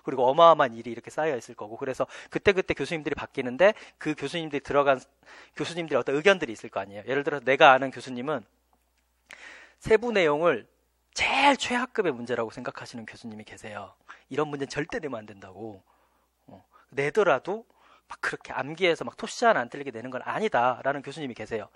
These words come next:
물론 그 교수님 한 분이 들어갔다고 해서 그렇게 변하진 않아요. 왜냐하면 이 문제 자체가 혼자 독단적으로 결정하는 게 아니라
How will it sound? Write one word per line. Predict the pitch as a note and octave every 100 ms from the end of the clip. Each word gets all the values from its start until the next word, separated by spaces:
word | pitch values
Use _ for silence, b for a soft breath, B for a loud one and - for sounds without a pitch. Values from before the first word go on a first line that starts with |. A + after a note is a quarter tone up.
| B B
물론 | D#3+ G#3 G3+
그 | G#3
교수님 | G3 A3
한 | G3+ A#3
분이 | B3
들어갔다고 | G#3+ E3 E3+ - E3 D#3
해서 | C#3+ C#3+ B B
그렇게 | - F3
변하진 | - D3 E3 D#3
않아요. | A#2 A#2 A#2
왜냐하면 | A#2+ C3 D3 G#3 A3+ B B B
이 | D#3+
문제 | C#3 E3
자체가 | E3+ C3+ - D#3 F3 B -
혼자 | B3+ A#3+
독단적으로 | G#3+ D#3+ F#3 E3+ D#3 D3
결정하는 | B2+ C#3 C#3 C3
게 | B2+
아니라 | A2+ B2+ E3